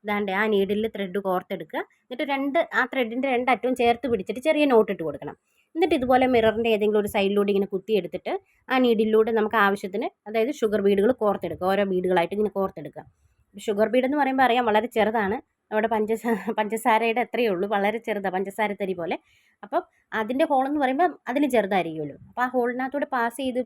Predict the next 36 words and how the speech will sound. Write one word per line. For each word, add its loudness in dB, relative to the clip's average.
പോകാൻ 0
പറ്റുന്ന -4
ചെറിയ -4
തിക്നെസ് -8
കുറഞ്ഞ 2
നീഡിൽ 0
നോക്കി -2
നമ്മൾ 2
എടുക്കണം -4
കേട്ടോ. -6
അങ്ങനത്തെ -2
നീഡിൽ 0
പറഞ്ഞു 0
കഴിഞ്ഞാൽ 2
നമുക്ക് -2
ഇങ്ങനെ 0
വാങ്ങിക്കാൻ 2
കിട്ടും. -6
എന്നിട്ട് -2
ആ 2
നീഡിലൂടെ 2
ഇതാണ്ട് 0
ഇതുപോലെ 0
ഇങ്ങനെ 0
കോർത്തെടുക്കുമ്പോൾ -4
ഏകദേശം 2
കോർത്ത് 4
കഴിയുമ്പോൾ 4
നമുക്ക് 0
മനസ്സിലാവുമല്ലോ 2
നമ്മുടെ 2
മിററിനെ -2
കവർ 2
ചെയ്യാൻ 2
വേണ്ടിയിട്ട് -2
എത്രത്തോളം -2